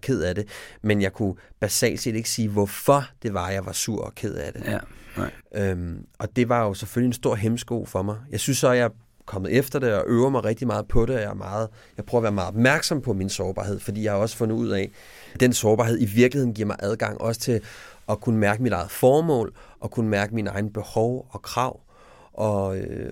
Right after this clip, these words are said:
Speaker 1: og, og for mig er ligesom at ansvar
Speaker 2: Og vel
Speaker 1: og
Speaker 2: også dit
Speaker 1: sårbar.
Speaker 2: ansvar, ja.
Speaker 1: Ja,
Speaker 2: Ja.
Speaker 1: jeg kan, det, det, det giver adgang t-, på en helt anden måde, og det har virkelig også gjort mig meget mere tryg omkring mig selv. Hvordan har du det med din sårbarhed?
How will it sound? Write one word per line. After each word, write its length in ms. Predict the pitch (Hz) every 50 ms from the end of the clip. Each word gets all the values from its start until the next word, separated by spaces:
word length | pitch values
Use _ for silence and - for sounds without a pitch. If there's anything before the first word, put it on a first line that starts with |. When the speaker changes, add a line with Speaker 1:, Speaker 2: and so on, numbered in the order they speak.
| - -
Speaker 1:
og, 240 | - 104 101 104 - - -
og 100 | 104 -
for 100 | - 107
mig 200 | 107 107 113 117
er 40 |
ligesom 220 | 113 113 110 123 117
at 60 | - -
ansvar 340 | 110 104 107 110 - - -
Speaker 2:
Og 60 | -
vel 100 | 98 90
Speaker 1:
og 60 | 92
Speaker 2:
også 80 | 101 101
dit 60 | 104 98
Speaker 1:
sårbar. 140 | 87 87
Speaker 2:
ansvar, 300 | 87 95 95 - 92 92 95 90
ja. 180 | 87 98 101 104 101 -
Speaker 1:
Ja, 240 | - 104 110 113 113 - -
Speaker 2:
Ja. 80 | 110 101 -
Speaker 1:
jeg 140 | - 101 -
kan, 140 | - 127 113 - - -
det, 180 | 117 110 -
det, 180 | - 95 - -
det 100 | - 101
giver 160 | - 120 113 -
adgang 380 | - 120 135 - 151 123 - -
t-, 140 | - - - - - -
på 100 | - -
en 60 | 107 101
helt 320 | - - - 233 190 117
anden 200 | 107 92 104 107
måde, 380 | 104 98 92 95 98 107 107 92
og 80 | 92 101 - -
det 100 | 107 95
har 80 | 104
virkelig 320 | 95 104 123 127 131 117 110
også 180 | 113 - -
gjort 220 | - 135 120 104 110
mig 100 | 104 101
meget 220 | 101 101 101 107
mere 120 | 123 120
tryg 360 | 107 - - - 123 - - -
omkring 340 | 120 113 - 117 107 78
mig 120 | 113 117 107
selv. 240 | - - 117 - - - _ _ _ - - - - - - - - - -
Hvordan 240 | - 113 131 135
har 140 | 131 139 131
du 200 | 123 - 143 143
det 80 | 147 151
med 100 | 139 123
din 240 | - - 165 - 135
sårbarhed? 600 | - - 117 123 135 156 151 139 131 131 117